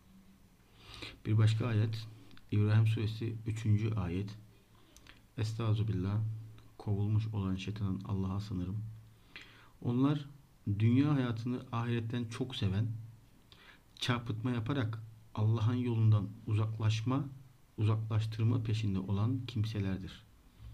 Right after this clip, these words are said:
Onlar derin bir sapıklık içindedirler. Yine bir başka ayet, Ali İmran suresi on dördüncü ayet. Estağfirullah, yani kovulmuş olan şeytandan Allah'a sınırım.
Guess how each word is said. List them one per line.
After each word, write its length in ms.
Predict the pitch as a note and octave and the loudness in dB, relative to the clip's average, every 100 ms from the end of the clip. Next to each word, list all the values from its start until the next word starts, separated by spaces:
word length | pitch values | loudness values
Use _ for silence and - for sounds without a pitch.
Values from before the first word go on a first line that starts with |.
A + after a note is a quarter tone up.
| - - | -18 -8
Onlar 400 | B2 A#2+ A2+ G#2+ | -2 2 4 4
derin 360 | A2 A2 G#2+ F#2+ | 4 6 6 6
bir 240 | A2 A2+ - - - - - | 2 0 -4 -12 -20 -20 -16
sapıklık 800 | - A2+ A2 A2 A#2 A2 A2+ - - - - - _ _ - | -6 -2 0 -2 -2 -6 -8 -12 -20 -20 -20 -20 _ _ -14
içindedirler. 760 | G#2 G#2+ F#2 F2 - - - - - - - - - - - - - - - - - - - | -8 -4 -2 -4 -6 -10 -12 -14 -20 -20 -20 -20 -20 -20 -20 -20 -18 -18 -20 -20 -20 -12 0
Yine 200 | D3+ C3+ | 4 6
bir 140 | B2+ | 4
başka 300 | B2+ - C#3+ | 2 -2 -2
ayet, 300 | B2 G#2+ G#2+ - | 0 0 -2 -4
Ali 240 | A2+ A2 | -2 0
İmran 260 | A2+ A2 B2+ | 2 2 2
suresi 640 | - A2 G#2 - A#2+ B2+ C3 - - | 0 -2 -2 -2 -4 -4 -8 -12 -6
on 220 | A#2 A2+ | -4 0
dördüncü 440 | G#2+ G2+ G2+ G#2 | 2 2 0 0
ayet. 400 | A2 F2+ G#2+ - - - - - - _ - - - - - _ | 0 0 -2 -6 -12 -20 -20 -20 -20 _ -20 -20 -20 -20 -20 _
Estağfirullah, 840 | A2 A2 - G#2 G2 F#2+ F#2 G#2 A2+ A2 - - - | -8 -6 -2 -2 0 -4 -2 0 0 -2 -8 -14 -8
yani 340 | G2 F2+ F#2 | -6 -4 -6
kovulmuş 500 | - - G2+ G2+ G2+ | -8 -6 -4 -4 -2
olan 280 | - F2+ F2 | -2 -2 -4
şeytandan 520 | F2+ G#2+ A2 F#2 F2 - | -6 -6 -2 -2 -4 -4
Allah'a 380 | F#2 F2+ E2+ E2+ | -4 -4 -4 -6
sınırım. 460 | - E2+ F2+ A2 | -6 -4 -4 -4